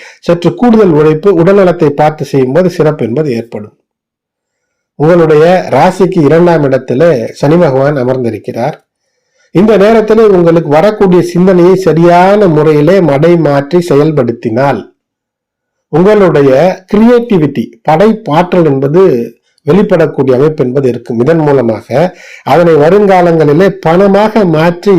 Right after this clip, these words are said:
வாழ்க்கைக்கு பயன்படுத்துவதற்கான வழிகளை கண்டறிய இந்த வாரம் என்பது ஏற்றதாக இருக்கிறது. ஏற்கனவே சொன்னேன், புதிய நண்பர்கள் உருவாவதற்கு அவர்கள் மூலமாக உங்களுக்கு ஒரு ஆக்கம், ஒரு வெற்றி கிடைப்பதற்கான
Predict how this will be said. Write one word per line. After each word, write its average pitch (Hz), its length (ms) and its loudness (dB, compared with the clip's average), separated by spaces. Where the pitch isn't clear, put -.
வாழ்க்கைக்கு 175 520 -2
பயன்படுத்துவதற்கான 131 960 -4
வழிகளை 214 580 2
கண்டறிய 170 520 0
இந்த 170 220 2
வாரம் 165 360 2
என்பது 127 300 0
ஏற்றதாக 139 540 0
இருக்கிறது. 107 540 -10
ஏற்கனவே 180 420 2
சொன்னேன், 180 360 0
புதிய 240 340 2
நண்பர்கள் 190 500 2
உருவாவதற்கு 147 840 0
அவர்கள் 185 400 2
மூலமாக 202 560 2
உங்களுக்கு 165 460 0
ஒரு 160 180 2
ஆக்கம், 170 300 -6
ஒரு 139 200 -2
வெற்றி 190 300 0
கிடைப்பதற்கான 156 840 0